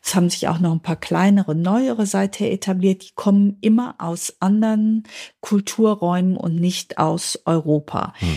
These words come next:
Speaker 1: Wir kriegen es hier ja derzeit nicht mal hin, unsere öffentlichen Inhalte, ich sag das,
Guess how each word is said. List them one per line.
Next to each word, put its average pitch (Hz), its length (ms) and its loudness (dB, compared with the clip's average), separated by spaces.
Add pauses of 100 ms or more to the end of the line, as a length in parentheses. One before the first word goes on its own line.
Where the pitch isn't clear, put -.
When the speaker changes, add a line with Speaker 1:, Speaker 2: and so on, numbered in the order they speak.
(140)
Speaker 1:
Wir 202 380 2
kriegen 254 340 0
es 226 220 -2
hier 202 260 0
ja 180 180 0
derzeit 170 600 -2
nicht 175 400 0
mal 170 260 0
hin, 208 320 2
unsere - 460 -6
öffentlichen 196 720 0
Inhalte, 202 720 0
ich - 180 -6
sag 160 380 -4
das, - 300 -4